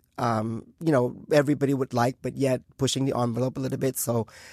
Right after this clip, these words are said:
the dessert that got me the most attention was Thai jewels, which is,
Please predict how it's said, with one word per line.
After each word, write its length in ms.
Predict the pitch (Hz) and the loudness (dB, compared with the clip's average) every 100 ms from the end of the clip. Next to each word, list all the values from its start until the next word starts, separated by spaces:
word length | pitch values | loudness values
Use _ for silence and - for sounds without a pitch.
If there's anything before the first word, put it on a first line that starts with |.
| - - _ - | -20 -20 _ -10
the 80 | - | -4
dessert 400 | 143 120 151 - | 0 4 4 4
that 160 | 131 | 0
got 180 | - 127 | 2 2
me 140 | 135 131 | 4 2
the 140 | 127 | 4
most 420 | 123 123 131 - - | 4 4 2 -4 -8
attention 480 | - 120 117 127 127 | 0 2 4 4 4
was 120 | 117 | 2
Thai 260 | 120 123 110 | 2 4 4
jewels, 500 | - 120 123 139 - | 2 2 2 -2 -6
which 180 | - 113 | -4 -2
is, 240 | 95 | -2